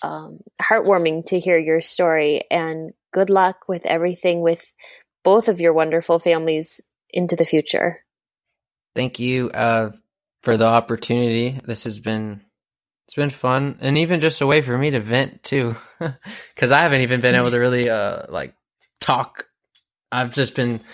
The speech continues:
Speaker 2: back and forth meeting, meeting, me-, meeting people and, and trying to make sure I'm not being selfish and love on my, love on my dad and them too. So just being able to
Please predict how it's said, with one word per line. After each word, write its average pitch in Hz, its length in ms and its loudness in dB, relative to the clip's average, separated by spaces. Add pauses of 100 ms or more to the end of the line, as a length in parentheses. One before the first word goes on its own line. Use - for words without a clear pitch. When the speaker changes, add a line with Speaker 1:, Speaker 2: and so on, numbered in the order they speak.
(520)
Speaker 2:
back 143 280 2
and 160 120 -2
forth 139 340 2
meeting, 127 400 0
meeting, 123 380 -2
me-, 113 180 -6
meeting 127 300 -4
people 127 440 -2
and, 113 140 -4
and 110 220 -10 (1160)
trying 160 200 0
to 156 60 0
make 147 180 2
sure 143 200 2
I'm 139 100 4
not 135 140 0
being 117 160 -2
selfish - 600 -4
and 104 180 -8
love 113 220 -2
on 113 140 -2
my, 107 240 -8 (220)
love 120 220 -2
on 120 80 -2
my 113 140 0
dad 117 340 0
and 113 140 -4
them 117 180 -2
too. 117 440 -6 (600)
So 120 240 4
just 120 340 0 (380)
being 139 200 4
able 127 320 4
to 110 360 2